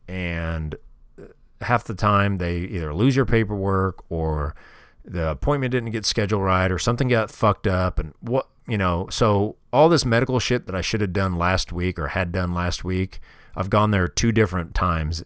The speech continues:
and I can't get it done because someone fucked up the appointment. And so I'm gonna try again next week. Well, why is that such a big deal? Because I can't start my next process until that medical stuff's done. Then I send all that paperwork,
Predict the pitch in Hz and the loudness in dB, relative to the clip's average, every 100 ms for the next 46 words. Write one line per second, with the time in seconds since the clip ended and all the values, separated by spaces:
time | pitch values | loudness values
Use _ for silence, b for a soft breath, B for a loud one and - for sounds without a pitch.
0 | - 87 78 76 80 78 - 87 85 78 | -8 -4 -4 -6 -8 -8 -6 -6 -6 -8
1 | 76 82 78 71 80 - 80 71 - B | -6 -4 -4 -4 -6 -6 -4 -4 -8 B
2 | B B - 92 90 78 - 98 87 98 | B B -2 0 0 -2 -4 -4 -2 -2
3 | 87 - 71 - 78 71 50 - _ B | -4 -6 -6 -4 -4 -8 -14 -20 _ B
4 | B B - 87 101 90 90 85 - 85 | B B -8 -2 0 0 0 -2 0 2
5 | 90 95 90 87 - 107 90 - 92 90 | 2 2 0 -2 -2 -2 -4 -4 -2 0
6 | 87 B B B B B _ - - 82 | -2 B B B B B _ -18 -8 -2
7 | 87 87 98 107 92 92 104 98 117 135 | 0 0 0 -2 -2 0 0 2 2 2
8 | - 107 - 101 90 87 98 104 123 110 | 0 -4 0 2 2 -2 -4 -2 -2 0
9 | - 110 107 - 90 90 98 - - 107 | 0 2 0 0 -2 0 0 -2 -2 2
10 | 98 - 87 80 82 85 80 92 131 127 | 2 2 0 -2 -4 -4 -2 -2 -2 0
11 | 135 123 - 123 110 120 110 107 104 - | 0 -2 0 0 0 -2 0 2 0 -4
12 | b b b 92 87 82 - 110 117 117 | b b b 0 2 2 2 4 4 4
13 | 110 - 117 107 107 107 104 - | 2 0 0 0 2 2 2 -2